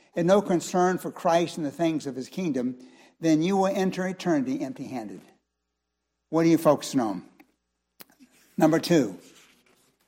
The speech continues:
the second reason why we should live for eternity, not only by laying up treasures in heaven,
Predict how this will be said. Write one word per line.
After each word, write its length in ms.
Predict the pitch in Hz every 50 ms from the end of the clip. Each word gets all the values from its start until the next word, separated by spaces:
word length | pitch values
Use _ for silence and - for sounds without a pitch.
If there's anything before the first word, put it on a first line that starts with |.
| _ - 160
the 60 | 147
second 400 | - - 254 233 - - 196 165
reason 520 | 151 160 156 147 - - 127 120 117 107 - _ _ _ -
why 160 | 151 151 151
we 100 | 151 147
should 140 | 143 - 160
live 200 | 147 139 135 -
for 40 | 131
eternity, 560 | 131 - 147 135 127 117 104 101 92 85 - _ _ _ _ _ _ _ - _ _ _ _ _ _ _ _
not 220 | - 160 175 196 208
only 140 | 202 190
by 140 | 170 160 156
laying 460 | 147 156 175 196 202 202 190 185 175
up 200 | 165 170 170 -
treasures 400 | - - 143 180 147 117 127 123
in 80 | 127 120
heaven, 480 | 113 175 190 139 123 117 123 - -